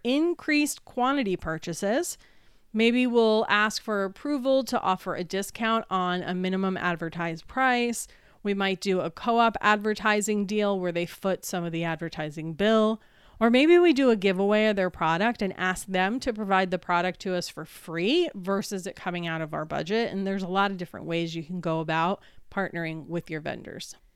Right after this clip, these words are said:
Then comes the creative, and that starts with the seasonal photo shoot.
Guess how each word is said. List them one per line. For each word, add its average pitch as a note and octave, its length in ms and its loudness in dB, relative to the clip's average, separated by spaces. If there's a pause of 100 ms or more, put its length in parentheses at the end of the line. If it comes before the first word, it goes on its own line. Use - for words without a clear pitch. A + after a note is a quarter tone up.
(360)
Then D#4 340 2
comes D4+ 320 -2
the A3+ 140 -2
creative, F3+ 880 -2
and A3 180 0
that D#4+ 260 4
starts G#3 440 0
with F#3+ 140 -10
the F3+ 100 -4
seasonal F#3 480 -2
photo E3 340 0
shoot. B2 320 -10